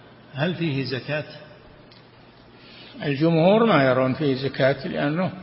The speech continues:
Speaker 2: أصبح مستعملا مثل الثياب ومثل، والم-، بعض ال-، المحققين، ومنهم شيخنا الشيخ عبد العزيز بن باز،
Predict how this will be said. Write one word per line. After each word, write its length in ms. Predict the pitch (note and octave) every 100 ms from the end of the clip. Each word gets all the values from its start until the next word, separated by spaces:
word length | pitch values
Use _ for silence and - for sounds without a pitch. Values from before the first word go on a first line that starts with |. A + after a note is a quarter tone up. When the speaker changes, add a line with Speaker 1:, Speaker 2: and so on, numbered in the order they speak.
| - - - - - E3
Speaker 2:
أصبح 400 | D#3+ - C#3+ D3
مستعملا 760 | C#3+ C3+ - D#3 C3 C3 C3+
مثل 300 | C#3 - -
الثياب 540 | C3+ - C#3 C3+ C3 B2+
ومثل، 360 | A#2+ B2 B2+ C#3 - - - - - - - - - - - - - -
والم-، 1200 | G#3 A3 E3+ D3 D3 D#3+ D#3 C3+ - - G3 F#3+
بعض 200 | G3+ C#3 C3+
ال-، 200 | C3+ C3 A#2+ A#2 A2 C#3+ - - E3 E3+
المحققين، 960 | D#3 C#3 - D3 - C3 C3 D3 D3+ D3
ومنهم 400 | C3+ D3 E3 C#3+
شيخنا 480 | D#3 C#3+ C3 C3+ C3
الشيخ 300 | - D3 A2+
عبد 200 | B2+ C3+
العزيز 360 | C#3 B2 B2+
بن 200 | A#2+ A#2
باز، 340 | C3+ F3+ F#3